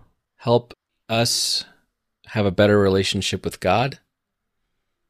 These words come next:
help us to better reflect Christ,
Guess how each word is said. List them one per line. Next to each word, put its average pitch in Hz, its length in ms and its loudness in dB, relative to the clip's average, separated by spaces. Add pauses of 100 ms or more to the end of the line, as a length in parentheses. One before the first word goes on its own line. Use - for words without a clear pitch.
(340)
help 98 300 -6
us - 420 0 (840)
to 95 480 -2
better 101 260 0
reflect 95 520 0
Christ, - 640 -2